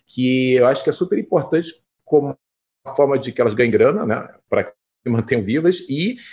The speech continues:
de conhecimento, porque, é, cada, é, cliente novo desse, o que eu e o que o, o pessoal, né, conseguia de, é, entender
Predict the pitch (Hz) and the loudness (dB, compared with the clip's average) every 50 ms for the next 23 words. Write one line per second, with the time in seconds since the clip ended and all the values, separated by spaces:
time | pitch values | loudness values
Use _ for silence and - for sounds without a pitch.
0 | - - - _ _ - 104 147 147 - 165 160 165 - - - - 151 139 127 | -20 -20 -20 _ _ -10 -8 -6 -4 -2 -2 -4 -4 -6 -6 -2 0 2 2 0
1 | - - - - - 127 127 131 127 - - - - 117 110 107 101 - - 127 | -2 -6 -12 -6 0 2 2 2 2 0 -2 -2 0 2 4 2 2 0 -2 -2
2 | 143 190 180 170 151 135 123 117 113 110 107 101 - - - - 120 131 123 - | -2 0 2 4 6 6 6 6 4 2 0 0 -2 -4 -4 -2 -2 -2 -2 -2
3 | 120 123 131 135 123 107 98 110 123 156 165 160 - 117 104 123 123 123 - - | -2 0 0 0 -2 -2 0 2 2 2 0 -2 -4 -6 -6 -6 -8 -8 -6 -2
4 | 113 110 120 147 170 160 120 107 104 101 98 - - 104 98 - - 104 - 107 | 0 2 2 2 2 0 0 -2 -2 -4 -6 -4 -6 -6 -6 -6 -6 -4 -2 -2
5 | 104 - - 110 110 110 107 101 101 101 101 101 101 - - - 120 - - 117 | -2 0 0 0 0 0 0 -2 -4 -4 -6 -6 -8 -10 -10 -10 -10 -8 -8 -8
6 | 92 90 104 127 123 101 92 95 101 101 98 - - - - _ _ _ _ _ | -8 -4 -2 0 0 0 -2 -6 -6 -6 -6 -6 -8 -12 -20 _ _ _ _ _
7 | _ _ - 92 92 90 90 90 90 90 90 - 107 104 - 123 113 98 87 110 | _ _ -8 -6 -4 -2 -2 -2 -2 -2 -4 -4 -6 -4 0 0 0 0 2 2
8 | 117 120 110 101 95 87 85 - | 4 4 4 2 0 -2 -4 -8